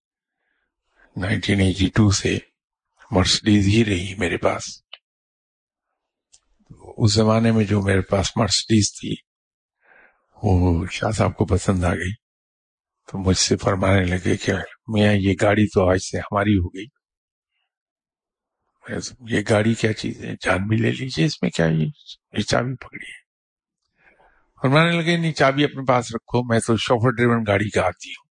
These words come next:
तो हमने कहा, "सुबह से ड्राइवर भी आ जाएगा आपके पास।" बोले, "नहीं, वो मैं अनपढ़ ड्राइवर नहीं रखता, मैं फॉरेन क्वालिफाइड ड्राइवर रखता हूँ।" तो मैं एकदम से समझ गया क्या कहा उन्होंने। तो मैंने कहा, "जनाब,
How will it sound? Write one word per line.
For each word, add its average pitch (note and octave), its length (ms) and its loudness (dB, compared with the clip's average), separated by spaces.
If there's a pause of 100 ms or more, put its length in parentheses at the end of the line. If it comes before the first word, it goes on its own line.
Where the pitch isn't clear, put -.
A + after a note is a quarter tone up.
(760)
तो - 80 -6
हमने - 180 -6
कहा, F2 140 2
"सुबह - 800 -2
से F#2 320 -6 (300)
ड्राइवर G#2 300 0
भी A#2 160 2
आ A#2 100 4
जाएगा - 340 -6
आपके - 240 -8
पास।" - 360 -16 (1500)
बोले, E3+ 220 4
"नहीं, D#3+ 240 2
वो G#2 220 -4 (140)
मैं G2+ 120 0
अनपढ़ G#2 400 2
ड्राइवर C#3 320 0
नहीं C3 140 -6
रखता, - 420 -6
मैं G2+ 60 -8 (120)
फॉरेन B2+ 240 0
क्वालिफाइड A2+ 520 0
ड्राइवर G#2 380 0
रखता - 280 -16
हूँ।" - 100 -20 (920)
तो A#2 120 -6
मैं A#2 220 2
एकदम G2+ 260 0
से F#2+ 120 -8
समझ - 300 -2
गया G2+ 220 2
क्या G2 200 0
कहा E2 180 -4
उन्होंने। - 460 -16 (640)
तो A#2+ 60 -6
मैंने A#2+ 200 0
कहा, C3 120 4
"जनाब, A2+ 380 -2